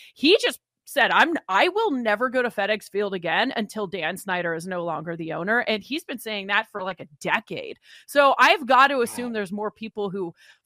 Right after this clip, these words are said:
Speaker 1: felt that way. And now that Dan is out, perhaps they, the, a lot of that old school fan base will come back.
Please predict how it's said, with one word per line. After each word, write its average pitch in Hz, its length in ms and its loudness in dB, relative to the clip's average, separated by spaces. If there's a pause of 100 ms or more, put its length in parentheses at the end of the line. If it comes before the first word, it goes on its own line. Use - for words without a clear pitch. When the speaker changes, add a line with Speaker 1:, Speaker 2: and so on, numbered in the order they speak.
(120)
Speaker 1:
felt 330 300 6
that 214 260 2
way. 208 300 0
And 220 120 -2
now 220 200 4
that 202 160 -8
Dan 240 280 -2
is 202 220 -6 (140)
out, 294 500 6 (220)
perhaps 269 420 2 (320)
they, 269 220 -2
the, 202 280 0
a 247 80 4
lot 247 240 4
of 302 120 2
that 254 240 4
old 240 280 0
school 247 340 -4
fan 254 460 -4
base 208 320 -4
will 233 360 0
come 240 400 -4
back. 233 440 2